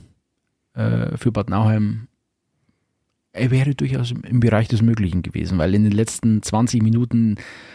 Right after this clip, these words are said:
so in den letzten zehn Minuten dann richtig krass, da hingen die Blue Devils in, in den Seilen. Da waren sie stehend K O, sie waren platt, aber es spricht dann für die Moral dieser Truppe und, und auch für diesen Willen, für diese Leidensfähigkeit, habe ich geschrieben, dass sie in der, in der Overtime dann,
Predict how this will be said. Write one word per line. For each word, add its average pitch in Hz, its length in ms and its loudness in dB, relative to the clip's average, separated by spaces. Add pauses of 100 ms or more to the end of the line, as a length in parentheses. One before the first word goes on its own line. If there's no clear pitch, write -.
(120)
so 135 220 4
in 147 40 4
den 139 120 4
letzten 147 340 2
zehn 156 180 2
Minuten 156 420 4
dann 127 120 4
richtig 131 340 0
krass, 110 240 -2
da - 80 -2
hingen 110 240 2
die 98 80 -2
Blue 98 140 -4
Devils 98 300 -4
in, 104 180 -4
in 95 160 -4
den 101 200 0
Seilen. 120 440 0 (480)
Da 104 140 0
waren 113 160 2
sie 113 220 2
stehend 135 380 2
K 127 140 2
O, 135 180 4
sie 127 160 2
waren 120 160 2
platt, - 360 -2
aber 120 260 0
es 117 140 -2
spricht 135 300 -2
dann 127 100 0
für 135 240 0
die 127 100 0
Moral 120 640 0 (300)
dieser 123 260 2
Truppe 123 460 0 (1080)
und, 113 240 0
und 113 220 -4
auch 113 80 -8
für 123 140 -2
diesen 113 320 2
Willen, 127 340 4
für 120 120 0
diese 110 220 0
Leidensfähigkeit, 110 1200 0
habe 92 140 0
ich 95 120 -8
geschrieben, 131 340 0
dass 120 180 0
sie 120 140 -2
in 131 160 2
der, 127 280 0
in 123 120 0
der 120 180 -2
Overtime 117 640 0
dann, 107 380 0